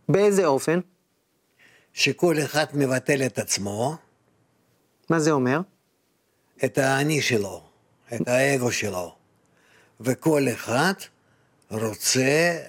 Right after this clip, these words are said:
Speaker 2: לעזור לאחרים.
Speaker 1: לבטל את האגו שלי, זה כבר משהו שנשמע לי קצת מרתיע ודוחה. למה אתה מתכוון?
Speaker 2: אתה לא קראת מאמרי רבש?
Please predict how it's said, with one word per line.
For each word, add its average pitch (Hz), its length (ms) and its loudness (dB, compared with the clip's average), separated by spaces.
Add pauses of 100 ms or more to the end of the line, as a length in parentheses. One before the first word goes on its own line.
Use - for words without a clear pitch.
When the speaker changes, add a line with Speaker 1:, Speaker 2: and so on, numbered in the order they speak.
(720)
Speaker 2:
לעזור 120 600 0
לאחרים. 104 760 -2 (600)
Speaker 1:
לבטל 151 380 2
את 185 120 -2
האגו 185 360 0
שלי, 202 380 2 (160)
זה - 100 0
כבר 202 220 0
משהו 180 280 2
שנשמע 147 440 0
לי 143 80 0
קצת - 260 -2
מרתיע 135 500 0
ודוחה. 120 320 -2 (120)
למה 160 220 2
אתה 202 140 -2
מתכוון? 139 480 0 (120)
Speaker 2:
אתה 123 220 -2
לא 127 200 0
קראת 123 360 0
מאמרי 123 760 0
רבש? 117 520 -2